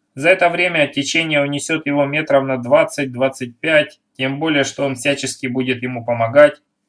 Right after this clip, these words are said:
«Иного выхода нет», думал Сергей, борясь с сомнением. «Придется рискнуть».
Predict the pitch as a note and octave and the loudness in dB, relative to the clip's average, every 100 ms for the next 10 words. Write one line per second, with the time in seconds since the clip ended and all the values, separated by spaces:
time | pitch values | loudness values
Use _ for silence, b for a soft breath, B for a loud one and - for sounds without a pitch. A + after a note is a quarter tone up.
0 | _ _ B2+ B2 B2+ C3+ C3 C#3 C#3+ D3+ | _ _ -8 -2 2 4 2 0 0 0
1 | D#3+ F3+ B2+ A2+ A2+ A2+ - A#2+ A#2 B2 | 0 -2 -2 -2 -4 -4 -6 -8 -4 -4
2 | A#2+ A2+ A2+ A2+ - B2 A#2+ A#2+ A2+ A2 | 0 0 0 -2 -4 -4 -4 -6 -8 -12
3 | - _ A#2+ A#2+ A#2+ A#2+ C3 C3+ - E3+ | -14 _ -12 -6 -6 -4 -4 -4 -6 -8
4 | E3 | -8